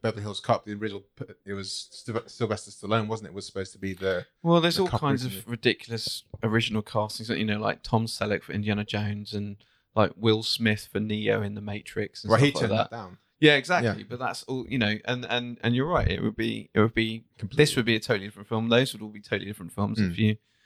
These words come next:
Speaker 2: if you didn't have the, the cast. That, but that, you know, that comes from a point of nostalgia, doesn't it? That, you know, I can't imagine it being different, but, but it, it might still have worked. It might, might be great with David Bowie. You don't know.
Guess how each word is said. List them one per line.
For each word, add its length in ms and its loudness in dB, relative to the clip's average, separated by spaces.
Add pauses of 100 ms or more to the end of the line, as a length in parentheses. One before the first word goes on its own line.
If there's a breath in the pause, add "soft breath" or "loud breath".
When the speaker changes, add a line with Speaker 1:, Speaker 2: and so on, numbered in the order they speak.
(440 loud breath)
Speaker 2:
if 80 -10
you 60 2
didn't 200 4
have 260 4
the, 260 0 (180)
the 260 -14
cast. 380 4
That, 180 -14
but 140 0
that, 260 2
you 100 -6
know, 200 2
that 200 -4
comes 200 -6
from 120 -4
a 40 -2
point 260 0
of 80 -2 (340)
nostalgia, 540 0
doesn't 240 -4
it? 200 -8
That, 180 -2 (300)
you 100 0
know, 160 4
I 100 4
can't 240 -2
imagine 340 -8
it 120 -14
being 180 -2
different, 400 -8
but, 140 -4 (1600)
but 140 -2
it, 160 -12 (340)
it 160 -4
might 220 2
still 180 -10
have 100 -6
worked. 360 2 (260)
It 140 4
might, 320 4
might 200 -2
be 100 -4
great 260 0
with 100 -10
David 260 -2
Bowie. 340 -6 (380)
You 80 -8
don't 160 0
know. 220 2